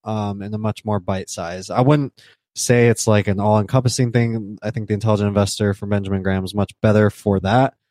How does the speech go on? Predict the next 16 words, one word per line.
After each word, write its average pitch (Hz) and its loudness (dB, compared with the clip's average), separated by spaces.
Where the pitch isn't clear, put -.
but 110 0
I 107 0
think 123 -2
it's - -6
a 110 -4
good 101 0
entry 107 -4
point 95 0
and 101 -4
a 98 -4
good 95 -2
kind 101 0
of 90 -2
cliff - -2
notes 92 -2
on 98 -6